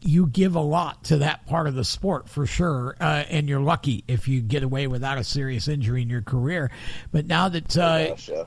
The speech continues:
Speaker 1: you're kind of sitting in a full containment seat in a three fifty super modified, um, you know, certainly not that something can't happen, but, um,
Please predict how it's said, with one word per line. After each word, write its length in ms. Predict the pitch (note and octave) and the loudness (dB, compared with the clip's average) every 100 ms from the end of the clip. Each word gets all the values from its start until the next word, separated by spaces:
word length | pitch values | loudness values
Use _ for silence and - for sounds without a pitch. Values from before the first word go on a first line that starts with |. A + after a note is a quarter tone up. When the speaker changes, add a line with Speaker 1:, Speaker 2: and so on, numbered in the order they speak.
| - | -6
Speaker 1:
you're 240 | E3 E3+ | -2 -2
kind 300 | C3 F3 F3+ | 2 2 4
of 180 | E3+ C#3+ | 0 0
sitting 380 | - A3 G#3 F#3+ | 0 0 0 -2
in 100 | F3 | 0
a 80 | C3+ | 0
full 240 | G3 G#3 | 0 0
containment 640 | - E3+ E3+ G3+ F#3 E3+ | 0 2 0 0 -6 -8
seat 320 | - F3 A#3+ - | -2 0 -2 -4
in 140 | F#3 E3 | -6 -2
a 160 | D#3 | -2
three 260 | - F#3+ G3+ | -2 -2 -2
fifty 380 | - G3 - C3 | -2 -4 -2 -2
super 320 | - G3+ E3+ | 0 -2 0
modified, 760 | D#3 A3 F#3 - D#3+ E3+ G#3+ - | 0 2 0 2 2 2 0 0
um, 380 | E3+ D#3+ D#3+ D#3 - - - - | 0 2 2 0 -2 -14 -12 -6
you 80 | D#3 | -2
know, 160 | C#3+ | 2
certainly 440 | C#3+ E3 F#3+ E3+ D#3 | 2 0 -2 -2 0
not 280 | E3 E3+ D#3 | 2 0 0
that 180 | D3 - | -4 0
something 360 | D#3+ D#3 D#3 | -2 -2 -2
can't 300 | C3 G#3 G#3 | 2 2 2
happen, 420 | D3 D3+ D3 F3+ A3 | 0 0 -2 -2 0
but, 300 | E3+ - D#3 | 0 0 0
um, 320 | D3 C#3+ | 2 2